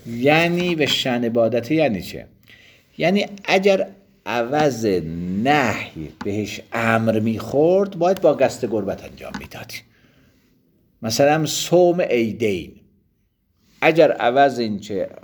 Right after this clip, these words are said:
حرمت می‌خورد می‌گفتن آقا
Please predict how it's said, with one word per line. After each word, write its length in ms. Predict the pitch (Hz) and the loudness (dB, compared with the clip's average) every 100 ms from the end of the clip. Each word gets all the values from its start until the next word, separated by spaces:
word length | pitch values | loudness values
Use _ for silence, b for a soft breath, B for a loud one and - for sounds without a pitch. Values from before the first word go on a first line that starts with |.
| - | -8
حرمت 600 | 104 104 107 117 113 - | -6 -4 -4 -4 -6 -6
می‌خورد 520 | 110 101 - 101 92 95 | -4 -4 0 0 -2 -4
می‌گفتن 640 | 107 101 98 - 107 104 B B B | -4 -4 -6 -4 -4 -4 B B B
آقا 420 | 107 107 202 | -4 0 0